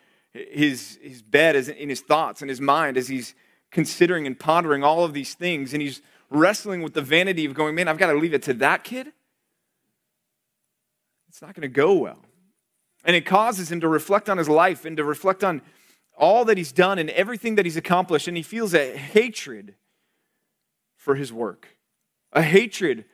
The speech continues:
for the reality that he spends his life laboring, working, leading, governing the nation, governing Israel,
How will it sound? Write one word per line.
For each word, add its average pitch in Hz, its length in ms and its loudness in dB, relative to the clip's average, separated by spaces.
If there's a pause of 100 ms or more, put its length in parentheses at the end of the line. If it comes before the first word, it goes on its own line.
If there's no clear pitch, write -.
for - 140 -2
the 170 100 0
reality 156 480 4
that 143 160 -4
he 160 120 -10
spends 202 560 -2
his 160 180 -6
life 175 420 4
laboring, 156 840 0
working, 147 600 0
leading, 160 500 -2
governing 202 500 0
the 170 80 -2
nation, 160 500 -4
governing 202 440 0
Israel, 135 460 -6